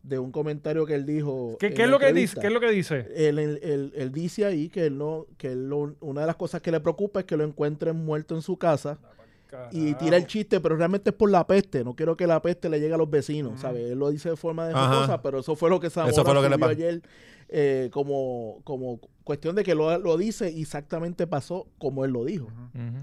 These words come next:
Speaker 2: Y él, él aparentemente no tenía familia aquí o algo
Speaker 1: Eh,
Speaker 2: así.
Speaker 1: las hermanas, eh, viven en Estados Unidos. Él viajaba todos los
Speaker 2: Sí.
Speaker 1: años a-, para allá,
Speaker 2: Ujú.
Speaker 1: eh, en vacaciones. Cre-, entiendo que este había sido el tiempo más largo que no se veían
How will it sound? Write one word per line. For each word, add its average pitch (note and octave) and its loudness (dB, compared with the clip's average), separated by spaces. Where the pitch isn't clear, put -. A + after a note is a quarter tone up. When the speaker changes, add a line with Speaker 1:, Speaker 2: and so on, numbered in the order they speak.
Speaker 2:
Y D#3 -4
él, E3 -2
él D#3 -2
aparentemente F#3+ -4
no F#3+ -2
tenía G3 -4
familia F3+ 0
aquí F#3 -2
o F3 4
algo D#3+ 4
Speaker 1:
Eh, E3+ 10
Speaker 2:
así. E3+ 10
Speaker 1:
las E3+ 10
hermanas, F#3 6
eh, D#3 4
viven D#3+ 2
en F3+ 2
Estados E3 2
Unidos. B2 0
Él A#2+ -2
viajaba D#3 4
todos D#3 2
los D#3+ 2
Speaker 2:
Sí. D3+ -2
Speaker 1:
años D3 -2
a-, C#3 -4
para C3+ -2
allá, B2 -2
Speaker 2:
Ujú. B2+ -2
Speaker 1:
eh, A2 -6
en A#2 -8
vacaciones. D3 -4
Cre-, C3+ -6
entiendo C#3+ -4
que C3 -4
este C#3 -8
había D#3 -4
sido D#3 -6
el D#3 -10
tiempo D3+ -6
más D3 -2
largo D3+ -4
que D3+ -4
no D3+ -4
se D#3 -4
veían D#3+ -2